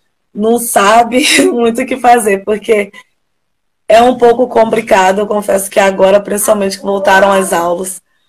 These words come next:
Hoje mesmo de manhã eu dei aula, aí nesse meio tempo a gente corre pra fazer um almoço, aí dá almoço, aí leva filho na escola, aí você volta, aí você vai tentar, é, atender, né, algumas pe-, pessoas, e aí busca filho no colégio, assim, fácil não é.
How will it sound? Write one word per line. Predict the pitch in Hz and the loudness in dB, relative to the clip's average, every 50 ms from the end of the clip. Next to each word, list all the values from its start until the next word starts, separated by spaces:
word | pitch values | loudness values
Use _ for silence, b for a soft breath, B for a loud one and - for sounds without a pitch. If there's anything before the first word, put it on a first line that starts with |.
| _ _ _ _ - | _ _ _ _ -4
Hoje | - 190 202 196 226 | -2 -2 0 0 0
mesmo | 226 214 208 214 208 220 220 | 0 0 0 0 0 -2 -6
de | 202 202 | -6 -2
manhã | 208 214 208 202 196 | 0 2 2 2 2
eu | 196 196 | 2 0
dei | 190 190 185 180 180 | 0 -2 -2 -2 0
aula, | 165 185 196 208 214 220 220 220 220 220 220 220 220 - | 0 2 4 4 4 4 4 6 6 8 6 6 4 0
aí | 180 185 185 196 208 | -2 -2 -2 -2 -2
nesse | 208 208 208 226 220 - | -2 -2 -2 -2 -2 -2
meio | 226 220 214 220 214 | -4 -4 -4 -4 -4
tempo | 208 202 196 214 | -4 -6 -4 -4
a | |
gente | 190 196 190 190 202 | -6 -6 -8 -8 -10
corre | - - - 196 202 214 214 | -6 -2 2 2 2 2 0
pra | 214 190 196 | -2 -6 -6
fazer | 190 196 190 196 | -6 -4 -4 -2
um | 190 185 | -2 -2
almoço, | 180 180 180 180 196 214 226 233 233 226 - 226 | -2 -2 -2 -2 0 2 2 2 0 0 2 2
aí | 202 202 | 2 4
dá | 196 190 | 4 4
almoço, | 190 190 185 185 196 214 226 220 - | 4 2 2 2 0 0 0 2 2
aí | 208 | 2
leva | 214 208 208 | 2 2 0
filho | 202 - 196 190 196 | -2 -8 -8 -6 -4
na | 196 185 | -4 -4
escola, | 185 - - - 196 202 208 214 214 214 | -6 -4 -2 2 2 4 4 4 4 2
aí | 208 | 2
você | 202 - - 202 | 0 -2 -4 -4
volta, | 196 190 190 190 208 214 214 | -2 0 2 2 2 2 0
aí | 202 | -2
você | - 208 | -2 0
vai | 202 208 | 0 0
tentar, | 208 214 - 226 226 214 214 208 240 220 202 214 226 226 226 B B B 240 240 240 B _ _ | 0 -2 -2 0 0 -2 -2 -2 -2 -2 0 0 -2 -4 -6 B B B -18 -18 -20 B _ _
é, | - 196 196 196 196 196 196 190 190 185 180 180 175 175 165 156 156 - 254 - | -4 0 2 2 4 6 6 6 6 4 4 2 0 -2 -2 -4 -6 -6 -6 -4
atender, | - 226 - - _ - 311 311 311 254 254 269 311 | -4 -4 -4 -4 _ 0 2 2 4 6 6 4 4
né, | 311 285 269 | 4 2 2
algumas | 262 247 247 240 233 208 190 214 214 220 220 220 208 208 - - _ _ - | 2 2 2 0 0 -2 -2 -4 0 2 2 2 0 -2 -8 -12 _ _ -4
pe-, | 208 202 208 202 - - - | -2 -2 -2 -4 -8 -10 -8
pessoas, | - 190 190 - - 202 202 226 254 254 254 - B B B B B B B B _ _ - - | -6 -6 -4 -4 -2 -2 0 0 0 0 -2 -6 B B B B B B B B _ _ -10 -4
e | 220 226 | 2 4
aí | 226 220 226 220 | 4 4 4 2
busca | 180 190 240 247 - - | 0 -2 -2 -2 -2 -6
filho | - - 226 214 | -8 -8 -8 -8
no | 214 202 | -8 -6
colégio, | - 214 196 196 202 208 214 214 220 214 - - | -4 -2 0 2 4 6 6 4 4 0 -2 -2
assim, | 220 247 240 - 233 202 | -2 -2 -2 -4 -6 -8
fácil | - - - 202 196 220 220 - - 220 | -6 -4 -2 0 0 0 -2 -4 -4 -2
não | 214 208 226 254 233 | 0 0 2 2 0
é. | 190 156 156 | 0 -2 -4